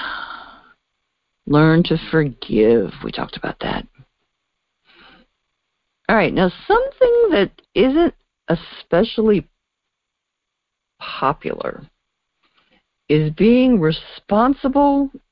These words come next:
and accountable for ourselves and our actions.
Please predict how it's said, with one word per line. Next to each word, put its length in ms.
and 140
accountable 1040
for 240
ourselves 1080
and 180
our 360
actions. 680